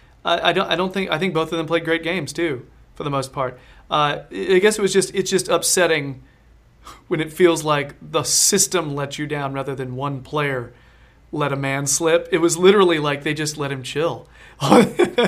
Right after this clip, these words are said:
right there in the middle. No, and, and, uh, I get it. You didn't expect it to get there, but still, um, it's a frustrating goal. That's, that's what I think we need to work on as a team more, is cutting down on these silly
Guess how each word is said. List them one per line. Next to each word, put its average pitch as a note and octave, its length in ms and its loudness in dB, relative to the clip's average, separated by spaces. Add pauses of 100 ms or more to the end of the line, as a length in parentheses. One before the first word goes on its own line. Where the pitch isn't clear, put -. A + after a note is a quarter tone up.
(340)
right F3 300 6
there E3+ 220 6
in F3+ 180 2
the F3+ 80 0
middle. D#3 260 0
No, D#3+ 280 0
and, E3+ 280 -4
and, E3+ 240 -6 (840)
uh, A#2 40 -18 (140)
I E3 140 -4
get E3+ 180 0
it. E3+ 80 0
You D#3 60 -4
didn't D#3+ 180 -6
expect D3 380 -6
it D3 80 -8
to C#3+ 60 -8
get D3 220 -4
there, C#3 200 -6
but C3 240 -10
still, A#2+ 460 -8 (440)
um, C3+ 460 0 (340)
it's F#3 160 0
a A3 40 -2
frustrating A3+ 460 4
goal. F3+ 220 4
That's, G3 300 2
that's G#3+ 340 2
what A#3+ 80 0
I G#3 80 4
think G3 240 -4
we E3+ 120 -4
need D#3+ 140 -6
to D3+ 80 -4
work D3+ 260 -2
on C#3+ 140 -4
as C#3 160 -6
a C3+ 60 -10
team E3 300 -6
more, C3+ 420 -6 (360)
is D3 680 -2
cutting F#3 320 2
down D#3 300 2
on D3 140 -6
these C#3+ 200 -4
silly E3 760 2